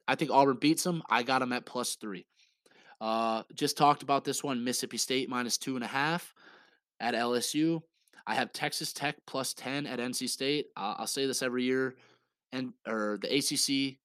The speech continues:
overrated. That's the conference N C State's in. Uh, I think Texas Tech just beat Houston by three in double overtime last week.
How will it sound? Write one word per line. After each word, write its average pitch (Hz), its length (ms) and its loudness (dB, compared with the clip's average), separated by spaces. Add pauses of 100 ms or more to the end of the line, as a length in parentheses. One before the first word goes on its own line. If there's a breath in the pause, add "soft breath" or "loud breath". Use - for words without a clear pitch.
(160)
overrated. 123 580 2
That's 107 160 -6
the 101 60 -10
conference 117 420 -4
N 117 100 -4
C 117 140 -4
State's 120 400 -2
in. 131 240 -4 (560 soft breath)
Uh, 107 400 4 (180)
I 107 80 -2
think 131 220 -2
Texas - 340 0
Tech 135 200 0
just 117 200 -6
beat 127 200 0
Houston 127 340 -2
by 113 120 0
three 131 380 -4
in 123 80 -2
double 120 300 0
overtime 135 460 0
last 131 320 -2
week. 139 260 -2